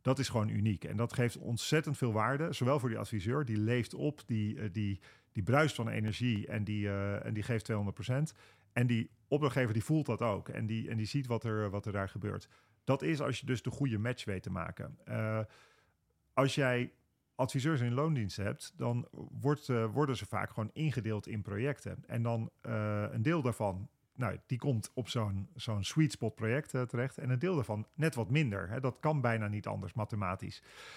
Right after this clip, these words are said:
En, eh, en dan zie je dus dat die energie heel veel minder is. En dat, dat je dat zowel aan de adviseur terugziet, maar de klant dat ook wel, eh, wel terugvoelt. Dus wat wij hebben gedaan in de, eh, oprichting van ons bedrijf is dat we eigenlijk zeggen: mensen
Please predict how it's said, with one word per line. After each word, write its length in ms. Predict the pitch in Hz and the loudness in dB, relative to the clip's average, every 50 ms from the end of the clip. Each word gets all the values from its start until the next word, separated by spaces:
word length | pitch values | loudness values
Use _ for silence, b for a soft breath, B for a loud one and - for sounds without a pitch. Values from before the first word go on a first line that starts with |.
| B B B B B B _ | B B B B B B _
En, 320 | 120 123 123 123 123 113 - | 4 4 4 4 2 0 -2
eh, 800 | - 117 120 117 117 113 113 113 110 110 110 110 110 107 107 - | -2 0 2 2 4 4 2 2 2 2 2 2 0 0 0 0
en 60 | - 131 | 2 2
dan 100 | 135 120 | 2 2
zie 100 | 117 147 | 2 2
je 60 | 139 | 2
dus 140 | 131 123 - | 2 2 2
dat 180 | 139 135 - | 2 2 2
die 160 | - 131 127 | 2 0 2
energie 320 | 110 131 127 120 101 123 117 | 2 2 2 2 2 4 6
heel 180 | 107 131 131 | 6 6 6
veel 140 | 113 123 113 | 6 4 0
minder 360 | 107 123 127 117 101 101 - | 0 0 0 0 -2 -4 -4
is. 180 | - - 95 - | -6 -8 -8 -6
En 100 | - - | -4 -4
dat, 260 | 101 113 113 - - - | -2 -4 -4 -6 -6 -4
dat 200 | - 117 107 - | -2 -2 -2 -2
je 80 | 123 113 | -2 0
dat 200 | 120 110 110 - | 0 0 -2 -2
zowel 320 | - 143 - 123 120 120 113 | -6 -6 -2 0 0 0 0
aan 80 | 113 110 | 0 0
de 80 | 107 | -2
adviseur 440 | - - - - 110 - 127 139 139 | -4 -4 -4 -4 -2 0 0 0 0
terugziet, 400 | - - 127 120 - - 120 107 | 0 -2 -6 -6 -4 -6 -6 -4
maar 140 | 123 113 - - | -6 -6 -8 -8
de 140 | - - 110 | -10 -8 -4
klant 320 | - 131 127 117 - - - | -2 -2 -2 -2 -4 -6 -4
dat 180 | - 113 110 | -4 -2 -2
ook 160 | 117 120 110 104 | -2 -2 -2 -2
wel, 280 | 101 92 92 95 92 | -2 -2 0 0 -2
eh, 60 | 87 | -2
wel 120 | 85 95 - | -4 -4 -6
terugvoelt. 460 | - - 98 - - - 98 101 - B B B B B B B B | -6 -8 -10 -10 -10 -10 -12 -12 -12 B B B B B B B B
Dus 100 | - 107 | -4 -2
wat 120 | 101 120 117 | 0 2 4
wij 100 | 143 147 | 4 4
hebben 180 | 147 131 127 | 4 4 2
gedaan 260 | 113 123 127 139 143 139 | 0 0 0 0 0 0
in 120 | 127 123 | 0 0
de, 360 | 113 113 110 107 104 104 - - _ - | 0 2 2 2 0 0 -2 -6 _ -8
eh, 320 | 107 107 104 101 101 101 - - | -6 -4 -2 -2 -2 -2 -4 -4
oprichting 440 | - 123 113 120 113 - 117 101 | -6 -6 -4 -4 -4 -2 -2 -2
van 100 | 85 104 | -2 -2
ons 100 | 101 90 | -4 -4
bedrijf 360 | - 95 95 110 120 135 139 135 | -4 -4 -2 0 0 0 0 -2
is 100 | 117 107 | -2 -2
dat 160 | 123 110 98 | -2 -2 -2
we 60 | 110 | -2
eigenlijk 340 | - - 113 117 110 107 - | -4 -4 -2 -2 -2 -2 -2
zeggen: 340 | - 107 95 - 104 90 - b b b b b b b | -2 -4 -2 -2 -4 -6 -8 b b b b b b b
mensen 540 | - 113 123 131 123 - 113 101 98 - | 0 0 2 2 2 0 0 0 0 -2